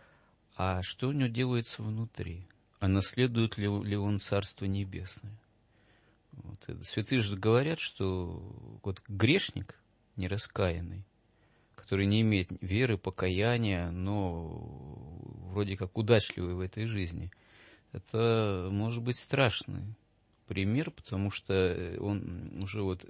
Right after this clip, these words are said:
как тот самый богач, одевавшийся в порфир и висон, да,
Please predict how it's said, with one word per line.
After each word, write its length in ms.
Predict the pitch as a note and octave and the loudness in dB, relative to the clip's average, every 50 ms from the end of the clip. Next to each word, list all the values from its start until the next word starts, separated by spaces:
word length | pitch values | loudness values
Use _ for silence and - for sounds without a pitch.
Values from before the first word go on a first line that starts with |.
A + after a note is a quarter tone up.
| - | -12
как 260 | - F#2 F#2 - - - _ | -10 -10 -10 -10 -12 -18 _
тот 160 | - F#2+ F#2 | -10 -10 -6
самый 300 | - - G2+ F2+ E2+ E2 | -2 0 0 0 0 -2
богач, 580 | D#2+ D#2+ F2+ G2 G#2 G2+ G2 F2 E2+ - - - _ _ _ - - - _ _ _ _ | -2 2 2 2 2 4 2 0 0 -2 -6 -12 _ _ _ -20 -20 -20 _ _ _ _
одевавшийся 760 | - F2+ F2 F2+ F2+ F#2+ G2 F2+ F2+ - - - - - - | -10 -6 -4 -2 0 2 2 2 0 -2 -6 -8 -8 -8 -10
в 80 | F#2+ - | -12 -4
порфир 480 | - - F#2 F#2 F2+ - - G#2 G2 F#2+ | -2 0 0 2 0 -2 -2 0 2 2
и 80 | F#2 G2 | 2 2
висон, 440 | B2 D3 - - - - F2 E2 F2 | 0 -2 -4 -6 -6 -6 -6 -4 -2
да, 220 | F2+ G2+ A2 A2+ | 0 0 -2 -2